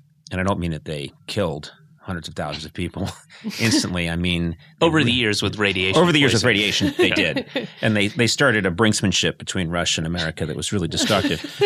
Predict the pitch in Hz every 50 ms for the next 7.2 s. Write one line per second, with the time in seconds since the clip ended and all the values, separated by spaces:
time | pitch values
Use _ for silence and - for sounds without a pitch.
0 | - - - 165 - 220 208 156 143 131 131 139 147 131 107 90 85 - - -
1 | - - 120 120 254 151 - 143 117 101 - 120 123 120 - 139 117 107 107 107
2 | 98 98 95 82 113 127 135 131 107 95 90 90 92 87 90 90 90 90 87 -
3 | - - - _ _ _ _ _ _ _ _ _ - 110 107 - - 98 - -
4 | - - - 156 156 143 - 120 113 107 104 - 104 104 95 - 101 92 92 92
5 | 87 87 85 - - - _ _ _ - 104 107 95 90 - - - - - -
6 | 131 123 117 110 110 107 95 - - 92 - - - 107 101 - 98 92 87 85
7 | 76 - - -